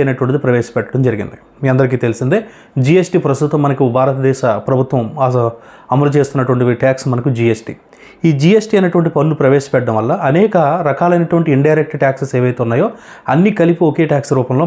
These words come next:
మారడం అయితే జరిగింది. కాబట్టి ఈ మారినటువంటి ట్యాక్సెస్ అనేటువంటిది ఇక్కడ ఇవ్వడం జరిగింది. కాకపోతే ఒక ట్యాక్స్ అనేటువంటిది మారలేదంట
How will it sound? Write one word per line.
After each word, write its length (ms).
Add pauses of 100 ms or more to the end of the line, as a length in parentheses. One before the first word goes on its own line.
మారడం 300
అయితే 200
జరిగింది. 300 (540)
కాబట్టి 320 (360)
ఈ 260 (300)
మారినటువంటి 600
ట్యాక్సెస్ 380
అనేటువంటిది 360
ఇక్కడ 140
ఇవ్వడం 260
జరిగింది. 360
కాకపోతే 340
ఒక 120 (100)
ట్యాక్స్ 260
అనేటువంటిది 460
మారలేదంట 480